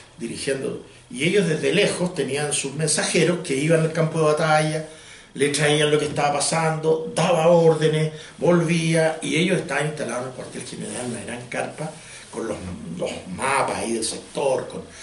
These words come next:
moviendo, eh, y ellos diri-, eran los generales que dirigían. Eso es lo que hacía Napoleón,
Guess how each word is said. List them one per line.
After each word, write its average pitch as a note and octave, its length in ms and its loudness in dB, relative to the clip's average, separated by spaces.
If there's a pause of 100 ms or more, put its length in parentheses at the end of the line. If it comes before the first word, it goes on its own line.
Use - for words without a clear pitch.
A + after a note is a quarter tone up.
(180)
moviendo, B2+ 920 0
eh, - 720 -14
y A#2+ 120 -4
ellos D#3+ 260 2
diri-, B2 260 -6
eran C3+ 180 -2
los - 120 -6
generales B2 440 -6
que G2+ 100 -10
dirigían. - 400 -12 (1200)
Eso G3+ 220 0
es - 60 -2
lo - 60 -4
que - 60 -8
hacía - 160 -6
Napoleón, G3 460 2